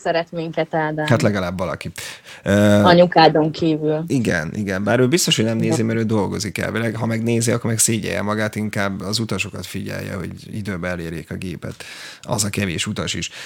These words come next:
Speaker 2: ugye? Na mindegy, ö, igen, a finnek már odáig eljutottak, képzeld el, hogy pár éve a folyóírás helyett gépírás oktatnak az iskolában. Persze ettől még meg kell tanulniuk a betűket, csak hát nincs az a több éves küzdelem a kis kunkorokkal és a vonal alatti szárak
Speaker 1: Jó, hát egy idő után
Speaker 2: rövidítésével.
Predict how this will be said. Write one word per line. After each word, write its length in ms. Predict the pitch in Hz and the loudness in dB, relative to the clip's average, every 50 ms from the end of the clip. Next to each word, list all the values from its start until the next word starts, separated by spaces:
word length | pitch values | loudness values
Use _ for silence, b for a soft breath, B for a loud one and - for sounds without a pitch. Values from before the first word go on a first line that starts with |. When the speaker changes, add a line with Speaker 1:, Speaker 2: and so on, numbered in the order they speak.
| B B | B B
Speaker 2:
ugye? 280 | B 95 98 98 92 - - | B -2 0 0 0 2 4
Na 140 | 120 135 | 6 8
mindegy, 440 | 143 151 139 123 123 117 113 113 - | 8 10 10 10 12 12 10 10 8
ö, 400 | 95 117 123 120 120 120 120 117 117 113 B B B 127 B B B _ _ _ _ _ - | 6 8 8 8 10 10 10 8 6 4 B B B -14 B B B _ _ _ _ _ 0
igen, 220 | - 131 117 127 113 | 4 6 6 8 6
a 60 | 113 | 6
finnek 360 | - - 165 196 196 139 113 | 6 8 8 8 10 8 8
már 140 | - 117 117 | 8 8 8
odáig 300 | 139 147 135 117 107 98 | 10 10 10 10 8 8
eljutottak, 420 | 117 117 110 110 110 107 - 107 104 | 8 6 6 6 4 2 2 0 2
képzeld 400 | - 120 113 110 113 110 104 98 | 2 4 4 4 4 2 2 2
el, 60 | 110 | 0
hogy 120 | 110 113 | -2 0
pár 220 | - - 110 110 113 | 2 2 4 4 4
éve 200 | 104 101 101 104 | 2 2 0 0
a 60 | 104 | -2
folyóírás 600 | - - 110 110 107 101 98 92 92 104 107 - | 0 0 0 0 0 0 0 0 0 0 0 0
helyett 300 | - 110 110 107 107 101 | 0 0 2 2 0 0
gépírás 600 | 107 113 113 104 - 98 92 92 92 87 - - | 0 -2 -2 -2 -4 -4 -4 -4 -2 -2 -2 -4
oktatnak 520 | 101 104 - - - 101 - - 101 98 | -4 -6 -6 -6 -8 -8 -8 -6 -8 -6
az 140 | - 87 92 | -6 -6 -4
iskolában. 540 | 101 104 - - 104 95 92 95 113 120 127 | -4 -4 -4 -2 -2 -2 0 2 2 2 2
Persze 280 | 123 107 104 - - 113 | 2 2 2 2 2 0
ettől 240 | 113 - - 101 | 0 0 -2 -4
még 100 | 98 95 | -4 -2
meg 140 | 98 117 127 | -2 -2 -2
kell 160 | - - 101 | -2 -2 -4
tanulniuk 460 | 98 - 98 95 95 95 95 92 87 - | -4 -4 -4 -4 -4 -4 -4 -4 -4 -4
a 60 | 92 | -4
betűket, 500 | 92 101 110 - 135 143 - 170 151 - | -2 -2 0 0 0 0 0 -2 -2 0
csak 220 | - 139 131 - | 0 0 0 0
hát 180 | - 127 123 123 | 0 -2 -2 0
nincs 220 | 117 110 104 - | 0 -2 -2 -2
az 100 | 113 101 | -2 -2
a 60 | 113 | -4
több 240 | 98 - 113 101 85 92 | -4 -2 -2 -2 -2 -2
éves 280 | 92 95 101 101 - | -2 -2 -2 -4 -4
küzdelem 400 | - 110 104 92 92 90 92 92 | -4 -4 -4 -2 -2 -2 -4 -4
a 40 | 98 | -4
kis 320 | 101 - 107 104 - - - B B B B B B B B B | -4 -4 -4 -4 -4 -4 -6 B B B B B B B B B
kunkorokkal 680 | B - 127 120 110 - 117 113 110 101 - - 117 110 | B 8 8 8 10 10 8 8 8 6 6 6 6 6
és 160 | 107 104 - - | 6 6 4 4
a 80 | 107 | 2
vonal 300 | 98 113 113 107 87 82 | 2 0 0 0 0 0
alatti 340 | 82 87 90 101 - - 110 | 0 0 0 0 -2 -2 0
szárak 460 | 107 - - 117 117 107 92 92 196 | 0 0 2 4 4 2 2 6 10
Speaker 1:
Jó, 80 | 240 254 | 12 12
hát 160 | 208 185 185 | 12 12 10
egy 100 | 208 196 | 8 6
idő 200 | 208 214 196 208 | 6 8 8 8
után 200 | 214 233 - 220 | 8 8 6 4
Speaker 2:
rövidítésével. 40 | 214 | 4